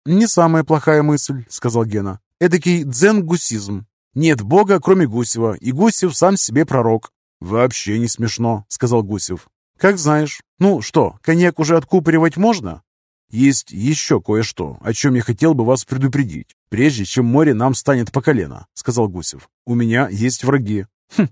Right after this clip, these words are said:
значит, ты все правильно делаешь», ухмыльнулся Гена. «Я вполне серьезно», сказал Гусев. «Враги мои многочисленны, технически оснащены и хорошо финансируются. Я подумал, вам стоит об этом знать,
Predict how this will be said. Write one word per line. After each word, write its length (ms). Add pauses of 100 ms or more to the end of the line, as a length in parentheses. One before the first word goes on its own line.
(100)
значит, 520
ты 140
все 240
правильно 400
делаешь», 520 (120)
ухмыльнулся 600
Гена. 340 (300)
«Я 320
вполне 400
серьезно», 720
сказал 340
Гусев. 440 (260)
«Враги 400
мои 240
многочисленны, 840 (160)
технически 580
оснащены 800
и 100
хорошо 440
финансируются. 920 (280)
Я 180
подумал, 460
вам 240
стоит 340
об 100
этом 220
знать, 360